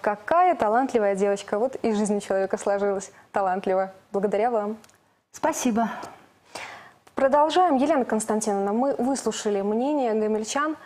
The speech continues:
Speaker 1: А, приходят люди на концерты? Кого видите в зале?
Speaker 2: Это очень разные люди. Э, я думаю, что <clears throat> многие, может быть, даже и впервые пришли на наш концерт. Но я всегда говорю о том, что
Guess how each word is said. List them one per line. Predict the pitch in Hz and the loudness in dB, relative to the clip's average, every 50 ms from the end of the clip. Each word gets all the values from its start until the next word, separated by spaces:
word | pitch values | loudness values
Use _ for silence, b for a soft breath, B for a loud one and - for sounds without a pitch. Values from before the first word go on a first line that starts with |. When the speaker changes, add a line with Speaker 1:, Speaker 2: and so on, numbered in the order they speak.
| B B B B | B B B B
Speaker 1:
А, | - 202 202 196 190 | -2 0 0 0 0
приходят | - - - - 269 277 - - - 453 494 427 320 233 - | -2 -4 -2 -2 -2 0 0 0 2 2 4 4 2 2 0
люди | 240 226 190 202 | -2 0 0 0
на | 202 202 | -2 -2
концерты? | 196 - 220 214 - 202 185 - - 190 | -4 -4 -6 -4 -4 -6 -8 -8 -8 -4
Кого | - 254 269 277 294 262 | -2 -2 0 0 0 0
видите | 220 220 196 175 180 180 - 185 | 0 0 0 -2 -4 -4 -4 -6
в | 175 | -4
зале? | 180 185 175 170 170 180 - - _ _ _ _ _ _ _ _ _ _ _ _ B B B B B B B B - | -4 -4 -4 -6 -8 -10 -12 -18 _ _ _ _ _ _ _ _ _ _ _ _ B B B B B B B B -2
Speaker 2:
Это | 226 240 233 - 233 214 - - - - _ - | -2 -2 2 2 0 0 0 -4 -18 -16 _ -2
очень | 214 208 196 202 - 196 180 | 0 0 0 0 -2 -2 0
разные | 170 170 170 160 165 185 180 185 | 0 -2 -4 -2 -2 -2 0 0
люди. | 185 185 185 175 196 254 277 277 - - _ _ _ _ _ _ _ _ _ _ _ b b b b b b b b b b | 0 0 -2 -2 -2 -4 -4 -4 -8 -18 _ _ _ _ _ _ _ _ _ _ _ b b b b b b b b b b
Э, | - 175 170 165 160 160 151 - | -4 -2 -2 -2 -2 -2 -4 -4
я | - 190 196 214 214 | -2 0 0 0 0
думаю, | 190 214 214 214 208 202 | 0 0 2 2 0 0
что | 202 - - 202 196 190 - | -2 -2 -2 -2 -2 -2 -2
<clears throat> | - 233 226 226 233 233 202 170 156 139 127 - | -2 -2 0 2 2 2 2 2 0 -2 -2 0
многие, | 202 202 233 262 285 254 190 202 185 | 2 2 4 4 2 2 4 2 2
может | 180 175 165 156 151 | 2 2 0 -2 -2
быть, | 151 160 156 151 | -2 -2 -2 0
даже | 160 175 156 151 165 | 0 -2 0 -2 -4
и | |
впервые | 143 - - 175 165 165 160 175 185 196 | -4 -4 -4 -4 -2 0 0 0 0 0
пришли | 202 208 202 - 214 | -2 -2 -2 -2 -2
на | 208 202 202 | -2 -2 -2
наш | 196 - | -2 -4
концерт. | - 196 190 190 - - 185 185 185 - - B B B B B B B B B B - | -4 -4 -4 -4 -4 -4 -6 -6 -6 -14 -20 B B B B B B B B B B -2
Но | 202 202 | 0 2
я | 208 220 220 220 220 | 2 2 2 2 2
всегда | 202 - - 185 196 196 190 | 0 0 -2 0 2 2 2
говорю | 180 196 190 190 190 196 185 | 2 2 2 2 2 2 0
о | |
том, | 185 190 185 185 | 0 0 -2 -2
что | - - - 185 175 | -2 -2 -2 -2 -2